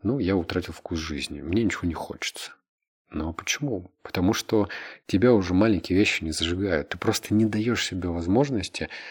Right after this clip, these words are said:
э, з-, почувствовать, что даже малюсенькое приключение может, э, тебя развеселить, и твой внутренний ребенок наконец-то живет и скажет: «Привет,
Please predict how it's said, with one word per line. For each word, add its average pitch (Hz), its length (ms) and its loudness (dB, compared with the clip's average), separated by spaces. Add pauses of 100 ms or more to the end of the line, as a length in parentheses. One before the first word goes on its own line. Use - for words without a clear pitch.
(200)
э, 80 440 -2
з-, 90 220 -6 (420)
почувствовать, - 600 -2
что - 180 -8
даже 101 240 0
малюсенькое 90 640 2
приключение 87 800 0 (440)
может, 90 600 2
э, 82 180 -2
тебя 90 320 -2
развеселить, 90 800 -2
и 87 100 -8
твой 92 200 -2
внутренний 82 720 -2
ребенок 85 540 0
наконец-то 87 540 -4
живет 82 320 -4
и - 60 -8
скажет: - 420 -8
«Привет, - 560 -4